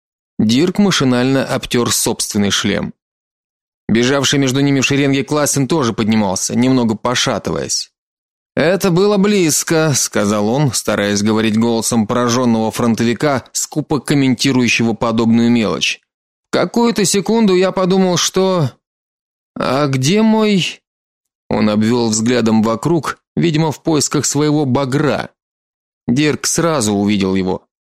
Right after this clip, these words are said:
Багор лежал возле ног Классена, неглубоко зарывшись в податливую почву. Но он изменился. И Дирк сразу понял, от чего. У багра появилось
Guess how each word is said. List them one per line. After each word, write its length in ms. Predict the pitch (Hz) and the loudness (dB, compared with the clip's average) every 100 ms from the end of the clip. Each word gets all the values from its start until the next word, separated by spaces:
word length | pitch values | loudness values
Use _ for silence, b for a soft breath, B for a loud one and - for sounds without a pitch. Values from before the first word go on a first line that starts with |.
| _ - | _ -4
Багор 440 | 110 117 123 127 | 0 2 0 2
лежал 400 | 123 120 127 117 | 0 0 0 0
возле 340 | 123 123 113 127 | 0 0 0 2
ног 220 | 123 - | 0 -2
Классена, 560 | 147 143 127 113 104 B B - | -2 -2 0 0 -2 B B -4
неглубоко 640 | 139 147 151 143 135 165 | -2 0 0 0 -2 -2
зарывшись 560 | 139 131 135 - 131 - | 0 0 0 0 -2 -2
в 140 | - | -4
податливую 760 | 127 113 113 107 110 107 110 113 | -4 0 0 0 0 0 0 0
почву. 540 | - 110 - - - - _ | -2 -2 -2 -4 -8 -12 _
Но 680 | - 120 127 131 120 107 92 _ - | -2 0 0 0 -2 -2 -6 _ -4
он 280 | 123 110 107 | 0 2 2
изменился. 840 | 104 127 143 160 104 - - - _ _ _ _ _ - | 0 0 2 0 -2 -4 -10 -16 _ _ _ _ _ -4
И 160 | 127 | -2
Дирк 340 | 123 175 165 - | 0 0 -2 -4
сразу 500 | - 139 147 123 127 | -2 -2 0 0 -2
понял, 520 | - 143 123 98 95 | -2 -2 0 0 0
от 100 | 98 | -2
чего. 600 | - - 123 104 90 - _ _ _ _ _ _ _ _ - | -2 0 0 0 -2 -6 _ _ _ _ _ _ _ _ -4
У 120 | 143 | 0
багра 360 | 156 160 180 190 | 2 2 0 0
появилось 640 | 160 156 160 160 139 | 0 2 2 0 -2